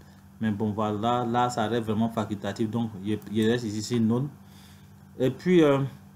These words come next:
je choisis la classe. C'est-à-dire ici, comme cela, on sait que le plus bas taux de pauvreté, le plus faible taux de pauvreté qu'on avait, voilà, c'est vingt-trois. C'est, c'était, euh, vingt-trois pour cent. Et puis, les plus grands, c'est, c'est soixante-douze. Donc,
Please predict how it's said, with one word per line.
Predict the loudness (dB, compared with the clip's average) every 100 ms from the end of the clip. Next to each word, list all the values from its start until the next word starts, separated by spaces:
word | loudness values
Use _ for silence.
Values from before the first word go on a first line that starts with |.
| -20 -6
je | -2
choisis | 2 4 6 6
la | 6
classe. | 4 2 2 -2 -10 -18 -18 -6
C'est-à-dire | 2 4 6
ici, | 4 2 2
comme | 2 2
cela, | 4 4 2
on |
sait | 2 6
que |
le | 6 6
plus | 4 2
bas | 6 4 4
taux | 4 4
de | 4
pauvreté, | 4 4 4 4 2 4 2 0
le | -6 -6 0
plus | 2 4
faible | 4 0 4
taux | 6
de | 6
pauvreté | 4 2 2 2 2
qu'on | 2 2
avait, | 2 2 0 -2 -8 -20 -20 -20 -6
voilà, | 2 4 2
c'est | 4 2
vingt-trois. | 4 2 6 4 4 -2
C'est, | -4
c'était, | -2 0 4 6 6
euh, | 6 4
vingt-trois | 2 4 4 4
pour | 0
cent. | 2 0 -2 -14 -20 -10 -4
Et |
puis, | -2 2 2
les | 4
plus | 2 2 2
grands, | 2 2
c'est, | 2 2 2
c'est | 2
soixante-douze. | -2 0 2 2 2 0 -2 -12 -20 -20 -2
Donc, | 0